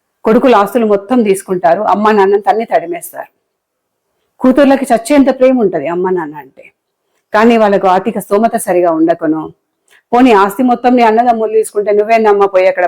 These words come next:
పనిచేసేదని అత్తగారు, కట్టుకున్నోడు నిన్ను ఎందుకు పంపించాలి, నీకేమన్నా ఇచ్చారా? మీ అమ్మ నాన్న ఆస్తి మొత్తం మీ అన్నదమ్ములు తీసుకుంటే నువ్వు వెళ్ళి మీ అమ్మ నాన్నని చూసుకోవడం ఏంది? ఇక్కడేమన్నా నాకు, నాకేమన్నా చెట్లకు కాస్తున్నాయా,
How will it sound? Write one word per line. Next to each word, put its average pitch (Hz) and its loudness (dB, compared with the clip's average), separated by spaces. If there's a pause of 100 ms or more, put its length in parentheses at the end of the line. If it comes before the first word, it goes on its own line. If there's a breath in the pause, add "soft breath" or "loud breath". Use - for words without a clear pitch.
పనిచేసేదని 170 -2
అత్తగారు, 160 0 (1400)
కట్టుకున్నోడు 190 0 (720)
నిన్ను 208 4
ఎందుకు 220 2
పంపించాలి, 190 0
నీకేమన్నా 175 -2
ఇచ్చారా? 156 0 (120)
మీ 165 -2
అమ్మ 175 0
నాన్న 160 -2 (200)
ఆస్తి 160 -4
మొత్తం 170 -2
మీ 160 2
అన్నదమ్ములు 165 0
తీసుకుంటే 139 -6 (1120)
నువ్వు 214 2
వెళ్ళి 254 4
మీ 254 2
అమ్మ 240 0
నాన్నని 226 0
చూసుకోవడం 196 0
ఏంది? 190 4
ఇక్కడేమన్నా 180 -2
నాకు, - -12 (140)
నాకేమన్నా 190 2
చెట్లకు 185 0
కాస్తున్నాయా, 151 -2